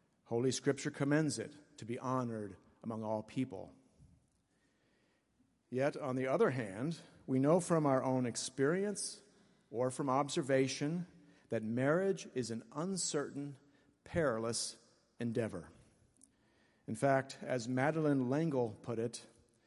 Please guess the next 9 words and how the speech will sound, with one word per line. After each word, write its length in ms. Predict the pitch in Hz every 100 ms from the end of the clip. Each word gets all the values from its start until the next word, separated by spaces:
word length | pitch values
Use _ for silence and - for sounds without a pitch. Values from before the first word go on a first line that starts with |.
| _ _ _
"To 100 | -
marry 640 | 120 127 147 175 180 180 170 - - -
is 160 | -
the 80 | 110
biggest 560 | 95 131 170 180 - - -
risk 460 | 127 151 - -
in 160 | - 117
human 340 | - 151 185
relations 840 | 185 147 131 117 - 120 120 113